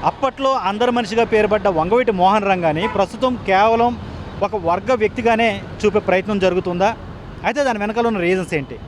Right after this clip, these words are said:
ఎక్స్‌ప్లెయినర్ చూద్దామా? ప్రస్తుతం వంగవీటి మోహన్ రంగాన్ని క్లెయిమ్ చేసుకోవడానికి అన్ని పార్టీలు ఎందుకు ప్రయత్నిస్తున్నాయి అంటే, ఇది ఎలక్షన్ ఇయర్ కావడం కూడా ఒక కారణమనే చెప్పాలి. ఎందుకంటే రంగా మరణం తర్వాత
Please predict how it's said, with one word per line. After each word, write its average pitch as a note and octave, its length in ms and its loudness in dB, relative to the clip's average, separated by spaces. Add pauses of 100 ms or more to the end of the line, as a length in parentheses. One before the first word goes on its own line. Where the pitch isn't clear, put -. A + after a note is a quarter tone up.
(1300)
ఎక్స్‌ప్లెయినర్ F3+ 460 0
చూద్దామా? G3 280 0 (840)
ప్రస్తుతం D4 640 0 (760)
వంగవీటి B3+ 380 2
మోహన్ A3+ 360 4
రంగాన్ని A3+ 300 2
క్లెయిమ్ G#3 400 0
చేసుకోవడానికి F#3 560 2
అన్ని G3+ 200 2
పార్టీలు G3+ 340 0
ఎందుకు F#3 200 0
ప్రయత్నిస్తున్నాయి F3+ 600 0
అంటే, G3+ 420 0 (260)
ఇది F#3 140 2
ఎలక్షన్ F3+ 440 0
ఇయర్ G3+ 160 2
కావడం E3+ 320 0
కూడా F3+ 180 0
ఒక E3 120 -4
కారణమనే D3+ 400 0 (100)
చెప్పాలి. B2 280 -8 (760)
ఎందుకంటే B3 320 2
రంగా G3+ 320 2
మరణం G#3 380 0
తర్వాత F3 760 2